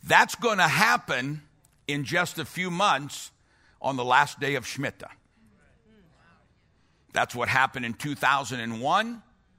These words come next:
on exactly the last day, the twenty-ninth of Elul. America wasn't able to give account. Two thousand eleven, exactly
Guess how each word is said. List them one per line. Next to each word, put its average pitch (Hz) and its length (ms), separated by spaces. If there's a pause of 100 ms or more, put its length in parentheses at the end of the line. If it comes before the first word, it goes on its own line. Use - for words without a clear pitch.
(260)
on 127 200
exactly 123 760
the 160 140
last 143 340
day, 131 140
the 131 120
twenty-ninth 123 600
of 123 80
Elul. 113 480 (600)
America 151 840 (1040)
wasn't 123 280
able 120 220
to 107 100
give 101 220
account. - 320 (1160)
Two 165 180
thousand 175 420
eleven, 190 520 (100)
exactly 139 600